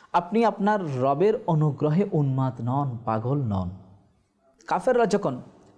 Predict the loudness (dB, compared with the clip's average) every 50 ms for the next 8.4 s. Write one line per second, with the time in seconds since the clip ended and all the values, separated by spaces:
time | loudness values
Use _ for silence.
0 | _ 0 2 4 4 4 2 2 2 2 2 4 2 0 0 0 -2 0 0 0
1 | 2 2 2 2 0 -2 -2 0 0 2 2 0 2 2 2 2 2 2 2 0
2 | 2 2 0 0 0 0 0 0 2 2 2 0 0 -2 -2 -2 0 0 2 0
3 | 0 -2 0 -2 -2 -2 -2 -2 -2 -2 -2 -2 -2 0 0 0 0 0 0 -2
4 | -2 -2 -2 -6 -18 -20 -20 -8 -8 -2 -2 -2 -4 -4 -6 -4 0 0 2 2
5 | 2 2 2 0 -2 -2 -2 -6 -6 -2 -2 -2 -2 -4 -4 -4 -4 -4 0 0
6 | 2 2 2 2 0 -2 -6 -10 -18 -12 -8 -4 -2 -2 0 2 2 2 2 2
7 | 2 2 0 0 0 -2 -4 -8 -14 -20 -20 -20 -12 -6 -2 -2 0 0 -2 -4
8 | -2 0 0 2 0 0 -4 -6